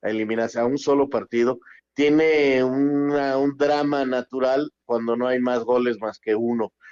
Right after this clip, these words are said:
como estaba en el marcador, y entonces el Atlético de Madrid viene de atrás, no ha jugado su mejor partido. Yo creo que lo mejor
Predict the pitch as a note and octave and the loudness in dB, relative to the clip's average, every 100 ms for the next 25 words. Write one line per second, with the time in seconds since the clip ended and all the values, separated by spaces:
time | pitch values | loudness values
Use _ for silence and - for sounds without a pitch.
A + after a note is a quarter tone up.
0 | - - A2 A2 G#2 A#2+ A#2+ A#2 G#2+ G#2 | -16 -8 -4 -4 -4 0 2 2 0 -2
1 | G#2 - G#2+ A2 - - - - _ A#2 | -6 -2 2 4 2 0 -14 -20 _ -2
2 | A#2+ C3+ C3+ C#3+ B2 A#2+ A2+ B2 B2 - | 0 2 2 2 2 2 2 -2 -6 0
3 | B2 A#2 A#2 A#2 B2+ B2 A#2+ A#2+ B2 A#2+ | 2 2 0 0 0 0 2 4 2 2
4 | C3 C#3 - C3+ D3+ D#3 C#3 B2 B2 A#2+ | 0 0 -2 -2 -2 0 0 2 2 0
5 | G#2+ G#2 F#2+ - A2 B2+ C3+ - - - | -4 -4 -4 -2 -6 -2 -2 -2 -14 -20
6 | _ A#2 C3+ D3 - - C3+ C#3 D3 - | _ 2 4 4 0 -2 2 4 4 2
7 | A#2 G#2+ G2+ G2+ - C3 | -2 -2 -6 -6 -2 -2